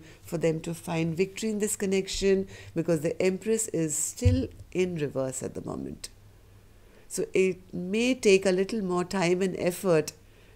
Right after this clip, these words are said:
to convince this feminine energy here to come back into the upright, because, uh,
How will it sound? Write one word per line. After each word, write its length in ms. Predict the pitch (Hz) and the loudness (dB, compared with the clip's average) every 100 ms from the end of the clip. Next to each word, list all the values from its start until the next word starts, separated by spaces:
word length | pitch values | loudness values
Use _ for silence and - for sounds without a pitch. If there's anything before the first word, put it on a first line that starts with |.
| - | -6
to 80 | 202 | -6
convince 640 | - 202 185 214 247 254 | 0 0 2 4 4 4
this 560 | - 196 185 - - - - - - - - - _ - - | 4 4 4 2 -2 -6 -14 -20 -20 -20 -20 -20 _ -20 -18
feminine 500 | - 240 240 196 165 | -4 0 2 2 2
energy 480 | 135 151 151 165 156 | 2 2 2 0 0
here 300 | 170 156 156 | 2 2 0
to 120 | 170 | -2
come 300 | - 165 160 | -4 -2 -2
back 300 | 156 185 240 | 0 -2 -2
into 180 | 196 175 | -4 -2
the 180 | 175 - | -2 0
upright, 560 | 180 170 165 147 147 - - - - - | -6 -2 4 4 4 0 -16 -20 -20 -8
because, 480 | - 196 196 185 180 | -6 -4 -4 -4 -2
uh, 360 | 190 185 180 | 0 2 0